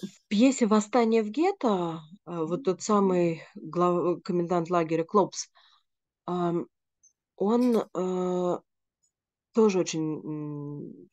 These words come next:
такой могущественный и грозный, и он, в общем, достойный противник Гирша Глика, и он с уважением относится к своему противнику Гиршу Глику, и он как раз его, ему припоминает, так сказать, его героических предшественников.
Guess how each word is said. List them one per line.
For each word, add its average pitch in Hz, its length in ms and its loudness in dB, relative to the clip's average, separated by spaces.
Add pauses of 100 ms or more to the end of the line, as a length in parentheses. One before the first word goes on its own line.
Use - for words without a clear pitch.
(160)
такой 156 240 -8
могущественный 156 960 -4
и 160 120 0
грозный, 247 540 0
и - 140 -4
он, 233 180 -4
в 269 40 -6
общем, 214 220 -2
достойный 208 420 0
противник 226 580 0
Гирша 156 340 -8
Глика, 147 400 -6 (400)
и 156 60 -6
он 190 180 2
с - 80 -2
уважением 214 540 4
относится 226 520 0
к - 80 -10
своему 165 320 -2
противнику 156 640 -4
Гиршу 156 360 -6
Глику, 156 340 -4
и 143 40 -2
он 196 140 -2
как 196 160 -2
раз 208 220 0
его, 202 280 0
ему 202 360 2
припоминает, 202 640 0
так 156 160 -6
сказать, 151 360 -8
его 175 140 -2
героических 165 580 -6
предшественников. 165 800 -8